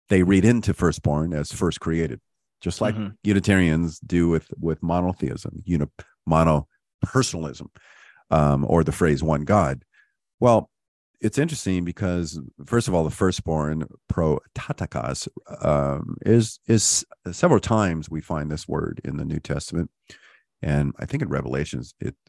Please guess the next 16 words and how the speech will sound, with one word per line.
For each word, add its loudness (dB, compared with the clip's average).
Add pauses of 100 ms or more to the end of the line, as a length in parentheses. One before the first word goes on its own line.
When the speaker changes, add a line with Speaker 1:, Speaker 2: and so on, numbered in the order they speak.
Speaker 1:
it's -10
articular, -4
the 0
firstborn. -8 (500)
But -2
the 2
Speaker 2:
Mm-hmm. -4
Speaker 1:
fact 4
of 4
the 4
matter 4
is, -2 (520)
when 0
we 4
look 4
at 0